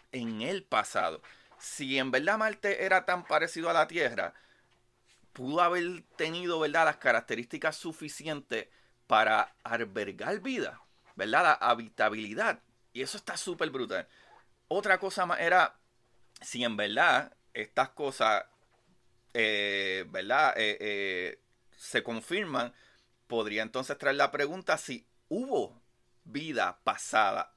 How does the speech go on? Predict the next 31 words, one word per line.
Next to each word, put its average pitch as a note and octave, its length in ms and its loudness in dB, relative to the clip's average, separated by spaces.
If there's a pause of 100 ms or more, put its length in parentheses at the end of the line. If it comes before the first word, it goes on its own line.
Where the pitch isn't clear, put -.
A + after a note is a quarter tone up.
(140)
en D3 440 -4
Marte, G#2+ 460 -4
en A#2 120 -2
ese A#2+ 200 -6
planeta. F#2+ 480 -6 (340)
Y A#2 100 -4
eso D3+ 120 -10
está D#3 220 -4
súper G3+ 800 -4
brutal. G2+ 440 -4 (440)
Entonces, D#3+ 600 -2 (340)
¿cómo A#2+ 320 -6
podemos B2 320 -2
hacer C3 260 -4
eso? C#3+ 400 -4
Pues, - 140 -10
corillo, A2 360 -6
se - 140 -8
puede G2+ 240 -2
hacer C3+ 300 -2
eso C#3+ 340 -2 (320)
viendo C#3 360 -2
las A#2+ 280 6
vías C#3+ 380 -4
señales, G#2 720 -2
las G2 220 0
bioseñales, G2+ 880 -4
¿verdad? G2 240 0
Las C3 120 2
señales A2+ 440 -4
biológicas A2 840 -4